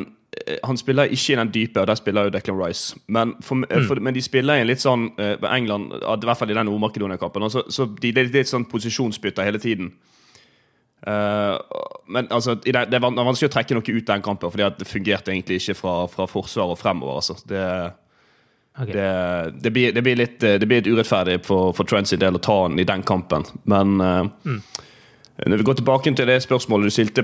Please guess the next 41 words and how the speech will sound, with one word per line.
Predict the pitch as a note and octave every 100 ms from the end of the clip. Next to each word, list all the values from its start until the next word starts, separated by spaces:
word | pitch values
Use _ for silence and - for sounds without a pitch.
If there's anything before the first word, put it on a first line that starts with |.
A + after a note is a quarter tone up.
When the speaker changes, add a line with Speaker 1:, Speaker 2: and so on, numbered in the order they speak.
| -
Speaker 1:
i, | G#2 -
i |
starten | - C3 A#2 - E2+
her, |
da, | G2+
så, | A2 C3 -
så | B2
har | B2+ A2+
du |
denne, | A#2 B2 -
hvil-, | C3+ D#3+
hvilken | C3 C3 A2+
posisjon | G#2+ A2 - A2
han | G#2
skal | G#2+
spille | - - G2 A2
i. | F#2+ D#2+ - -
Og | G2+
jeg | G#2+
er | A2
jo | G#2+
helt | A2+ G#2
enig | G#2
med | G#2+
Torbjørn | G#2+ G2+ G#2+ G#2
at | F#2
den | A#2 G#2 - -
posisjonen | G2+ G2+ - A#2 G2
han | -
ikke | G#2 -
kan | A2+
spille | G#2 F#2+ F2
i, | G#2 G2
er | G#2+
jo | G#2
den | G2
defensive | G#2 G2 F2+ F#2
midtbanen, | G2 G#2 F#2+ - -
den | G2+
defensive | G#2 G#2+ F2+ G2 F#2+
rollen. | F#2 F#2+ F#2+